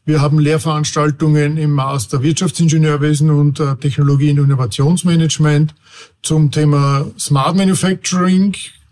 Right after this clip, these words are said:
und Industrie vier Punkt null, wo eben dieses digitale Zwillingskonzept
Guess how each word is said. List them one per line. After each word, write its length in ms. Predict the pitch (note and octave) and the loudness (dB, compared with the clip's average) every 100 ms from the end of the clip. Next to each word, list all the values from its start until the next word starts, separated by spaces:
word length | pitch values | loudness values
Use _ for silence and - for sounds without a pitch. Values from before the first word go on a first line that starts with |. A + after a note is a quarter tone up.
| _ _ | _ _
und 180 | D#3 C#3 | -2 0
Industrie 460 | D3+ D3 A2 D3+ | 2 2 0 0
vier 160 | D3+ D#3+ | 2 0
Punkt 320 | - D3 - | 0 -2 0
null, 380 | C#3+ D3 G3 G3+ | 0 2 2 2
wo 180 | C#3+ C#3 | 0 0
eben 220 | C3+ C3 | 0 -2
dieses 420 | C#3+ A#2+ C3 - | -4 -4 -6 -8
digitale 460 | - D3 C#3+ C#3 C3 | -6 -4 -2 -2 -2
Zwillingskonzept 1040 | - D#3+ E3 D3 - D#3 B2+ D3+ D3+ - | 0 2 2 0 -2 -2 0 -2 -4 -8